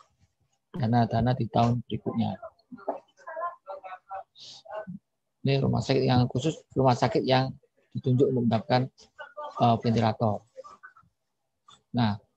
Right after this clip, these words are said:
monitoring kesiapan sarana prasarana kesehatan rumah sakit dalam penanganan covid, ya,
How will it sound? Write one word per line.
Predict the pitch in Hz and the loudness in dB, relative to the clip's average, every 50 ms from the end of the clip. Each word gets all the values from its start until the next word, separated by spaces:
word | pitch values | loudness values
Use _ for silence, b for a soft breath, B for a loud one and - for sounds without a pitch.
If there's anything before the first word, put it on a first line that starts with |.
| - - | -2 4
monitoring | 135 143 147 147 165 165 170 175 175 175 165 165 180 - | 4 6 6 8 6 6 6 6 4 2 0 -2 -6 -4
kesiapan | - 175 156 - 170 160 175 - 160 160 160 - | -4 -4 0 4 4 4 4 4 2 2 2 0
sarana | 156 151 147 151 151 151 | 0 2 2 2 2 0
prasarana | - - 165 156 143 135 120 117 | -2 -2 -2 0 2 0 0 0
kesehatan | - - 135 123 117 - - 151 160 165 151 | -2 -2 -2 -2 0 2 2 2 2 2 -2
rumah | 143 139 131 | -6 -8 -4
sakit | - - 147 170 - - _ | -4 -4 -2 -2 -4 -6 _
dalam | - 123 120 123 123 123 | 0 2 2 2 2 2
penanganan | 123 120 120 120 123 120 - | 2 0 0 0 0 -2 -4
covid, | - 120 - 135 139 170 196 - - _ _ _ _ _ _ - _ - - - - - | -6 -6 2 4 4 4 4 0 -8 _ _ _ _ _ _ -20 _ -20 -20 -14 -4 0
ya, | - 135 151 | 2 2 2